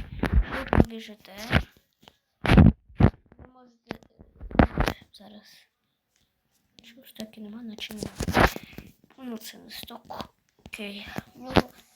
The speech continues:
я хоч трьохповерхова, га-, та хоч одноповерхова. Так от ставите от сюди от капканчик.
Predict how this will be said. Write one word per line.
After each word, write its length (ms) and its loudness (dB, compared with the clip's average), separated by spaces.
я 60 -12
хоч 340 -12
трьохповерхова, 880 -6
га-, 680 -10
та 200 -2
хоч 280 -16
одноповерхова. 1080 -14
Так 140 -10
от 260 -4
ставите 520 -8
от 120 -10
сюди 240 -10
от 120 -14
капканчик. 840 -12